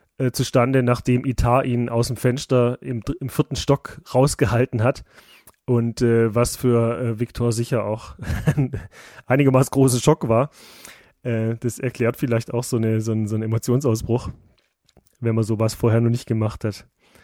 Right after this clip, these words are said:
Ja, insgesamt natürlich sehr rabiate Methoden. Jetzt kann man natürlich sagen, ja, Zeichen seines, äh, seiner Zeit und so.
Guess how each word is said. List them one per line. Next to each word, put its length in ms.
Ja, 120
insgesamt 420
natürlich 260
sehr 220
rabiate 500
Methoden. 400
Jetzt 120
kann 100
man 60
natürlich 140
sagen, 280
ja, 500
Zeichen 400
seines, 520
äh, 300
seiner 280
Zeit 340
und 160
so. 200